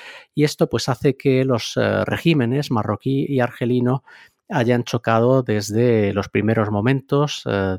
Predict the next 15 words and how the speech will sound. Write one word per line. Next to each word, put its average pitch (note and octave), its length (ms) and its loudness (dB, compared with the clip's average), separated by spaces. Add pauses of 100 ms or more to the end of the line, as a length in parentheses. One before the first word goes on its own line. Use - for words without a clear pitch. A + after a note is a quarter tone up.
de G#2+ 220 -2
la G2+ 100 -2
independencia G#2 1000 -2
a-, A#2+ 220 -2
argelina, A#2+ 720 -2
que - 120 -10
fue - 140 -6
en G2+ 80 -2
mil G#2 80 -2
novecientos G#2 420 -4
sesenta G#2 400 -6
y - 60 -8
dos. - 280 -10 (720)
Eh, C#3 220 6
España F#3 440 2